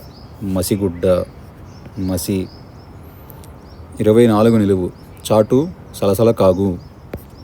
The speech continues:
మరుగు. ముప్పై అడ్డం, ఉండేలు, పక్షులను కొట్టే పనిముట్టు, గులేరు. ముప్పై ఒకటి నిలువు,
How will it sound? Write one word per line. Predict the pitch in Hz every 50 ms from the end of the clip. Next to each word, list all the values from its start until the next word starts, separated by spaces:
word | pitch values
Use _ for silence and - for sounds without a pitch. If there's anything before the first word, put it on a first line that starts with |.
| - - - - -
మరుగు. | 95 92 90 92 92 90 95 92 87 98 98 101 - - - - - - - - - - - - - - - - - - - - - - - - - - - - - - - - - - - - - - - - - - - - - - - - - - - - - - - - - - - - - - - - - - - - - - - - - - - - - - - - - - - - - - - -
ముప్పై | 117 107 92 - - 120 117
అడ్డం, | 110 95 92 95 101 95 87 - - - -
ఉండేలు, | 123 110 110 110 117 120 117 110 110 123 - 104 98 - - - - - -
పక్షులను | 113 101 - - 120 117 113 117 113
కొట్టే | 101 107 92 - - 117
పనిముట్టు, | 117 - 104 101 101 101 101 85 - - 101 92 87 - - - - - - - - - - -
గులేరు. | 95 92 98 98 101 104 104 101 95 98 98 95 - - - - - - - - - - - - - - - - - - - - - - - - - - - - - - - - - - - - - - - - - - - - - - - - - - - - - - - - - - - -
ముప్పై | - 101 92 - 123 117 113
ఒకటి | 107 95 - 113 123 117
నిలువు, | 107 98 101 104 98 90 87